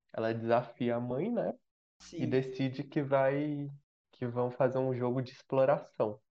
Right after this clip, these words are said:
Speaker 1: que ela é especialista nisso. <laughs>
Speaker 2: A Coraline desafia a Beldan pra encon-, e aí nisso ela quer encontrar os olhos das crianças desaparecidas, das... que foram vítimas da Beldan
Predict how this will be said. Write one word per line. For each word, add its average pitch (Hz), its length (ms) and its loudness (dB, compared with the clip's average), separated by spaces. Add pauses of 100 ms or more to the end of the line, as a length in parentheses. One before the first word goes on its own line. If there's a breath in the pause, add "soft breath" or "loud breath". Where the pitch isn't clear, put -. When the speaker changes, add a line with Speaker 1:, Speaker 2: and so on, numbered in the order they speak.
(120)
Speaker 1:
que - 80 -20
ela 110 120 0
é - 20 0
especialista 131 880 -6
nisso. 131 400 -6
<laughs> - 160 -6 (880)
Speaker 2:
A 175 80 -14
Coraline 180 480 -2
desafia 170 340 -8
a 151 60 -4
Beldan 156 480 -8 (960)
pra 175 180 -2
encon-, 180 420 -6
e 160 160 0
aí 165 220 2
nisso 180 420 -4
ela 156 240 -2 (120)
quer 165 100 -2
encontrar 160 560 -4
os 160 240 -4
olhos 160 460 -2
das 143 260 -6
crianças 170 540 -6
desaparecidas, 151 960 -10 (280)
das... 147 360 -8 (720)
que 160 180 0
foram 156 400 -4
vítimas 165 400 -8
da 156 160 -6
Beldan 151 560 -6